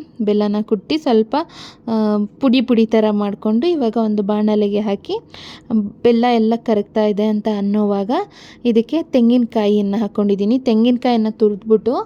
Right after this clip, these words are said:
ಅದ್ರ ಜೊತೆಗೆ ಒಂದು ಸ್ವಲ್ಪ, ಆ, ಏಲಕ್ಕಿನ ಹಾಕ್ಬಿಟ್ಟು ಒಂದು ನಾಲ್ಕರಿಂದ ಐದು ಏಲಕ್ಕಿನ ಹಾಕಿ ಅದನ್ನ ರುಬ್ಕೊಂಡಿದ್ದೀನಿ ಲೈಟಾಗಿ. ಇವಾಗ ಆ ಒಂದು ಮಿಶ್ರಣವನ್ನ ಬೆಲ್ಲ ಕರಗಿದ ನಂತರ ಬೆಲ್ಲದ ಒಂದು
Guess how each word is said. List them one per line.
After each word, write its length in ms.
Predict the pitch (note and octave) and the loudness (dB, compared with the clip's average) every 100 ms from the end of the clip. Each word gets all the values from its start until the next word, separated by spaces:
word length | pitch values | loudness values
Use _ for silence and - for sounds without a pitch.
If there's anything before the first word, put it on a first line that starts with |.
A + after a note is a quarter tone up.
| - - - - | -10 -20 -12 -4
ಅದ್ರ 220 | A#3 A#3 | 0 2
ಜೊತೆಗೆ 340 | A#3 A3+ C4+ | 0 0 0
ಒಂದು 160 | B3+ A3 | 0 0
ಸ್ವಲ್ಪ, 480 | A3+ G#3+ A#3+ A#3+ A#3 - - - - | 0 0 0 0 -4 -4 -16 -20 -10
ಆ, 160 | A3+ G#3+ | -4 0
ಏಲಕ್ಕಿನ 580 | G#3+ B3 B3 A#3+ A#3+ G#3+ G3+ | 4 4 2 0 0 0 -2
ಹಾಕ್ಬಿಟ್ಟು 520 | G#3 G3 - G3+ C4 | -6 -6 -4 -2 0
ಒಂದು 260 | D4+ B3+ G#3 | 0 0 -2
ನಾಲ್ಕರಿಂದ 540 | G3+ G3+ A3 B3 A#3+ A#3 | -2 -2 -2 -2 2 4
ಐದು 180 | G#3+ | 4
ಏಲಕ್ಕಿನ 460 | G3+ G3+ G#3 - G#3 | 4 2 -2 -4 -4
ಹಾಕಿ 340 | A3 G#3+ G#3 E4 G4+ - - - | -2 -4 -6 -8 -10 -16 -20 -8
ಅದನ್ನ 220 | G3+ A3 B3+ | 0 2 4
ರುಬ್ಕೊಂಡಿದ್ದೀನಿ 760 | A#3 A#3+ - C#4+ A#3 G3+ G3 | 2 -2 0 2 2 0 0
ಲೈಟಾಗಿ. 720 | G3 G3+ G#3+ A3 G#3+ F3+ G#3+ E4+ - - - C4 | 2 2 2 2 0 0 0 -2 -8 -20 -10 -2
ಇವಾಗ 240 | C4+ C#4+ | 0 0
ಆ 200 | C4+ A3 | -2 0
ಒಂದು 260 | A#3+ C4 B3+ | 2 4 4
ಮಿಶ್ರಣವನ್ನ 640 | A#3+ A3 - A3 G#3+ G3+ G3+ | 4 2 0 0 0 -2 0
ಬೆಲ್ಲ 240 | G3+ G3+ G#3+ | 2 2 0
ಕರಗಿದ 440 | - G3+ F#3+ G#3 | 0 0 0 -2
ನಂತರ 380 | G3+ G3 F#3+ D4 | -2 -4 -4 -4
ಬೆಲ್ಲದ 400 | A#3+ G#3+ G#3 A3 | -2 0 0 0
ಒಂದು 400 | G#3 G#3 G#3+ D#4 | 0 2 0 0